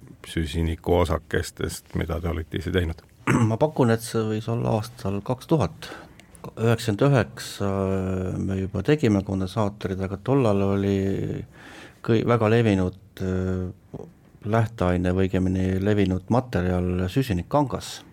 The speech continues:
Speaker 2: Kangas, mida kasutati väga laialdaselt filtrites igal pool ja ta oli selline, meenutab,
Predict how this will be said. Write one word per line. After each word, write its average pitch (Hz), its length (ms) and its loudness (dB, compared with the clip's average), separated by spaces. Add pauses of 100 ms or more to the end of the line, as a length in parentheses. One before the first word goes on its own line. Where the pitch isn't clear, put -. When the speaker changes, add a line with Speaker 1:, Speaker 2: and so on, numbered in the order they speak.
(280)
Speaker 2:
Kangas, 107 340 -4
mida 95 240 -2
kasutati - 560 -6
väga 98 240 0
laialdaselt 98 380 -2
filtrites 101 640 -4 (160)
igal 101 280 -2
pool 95 320 -2
ja 95 80 -2
ta 98 160 0
oli 95 240 2
selline, 95 460 -2 (140)
meenutab, 113 600 0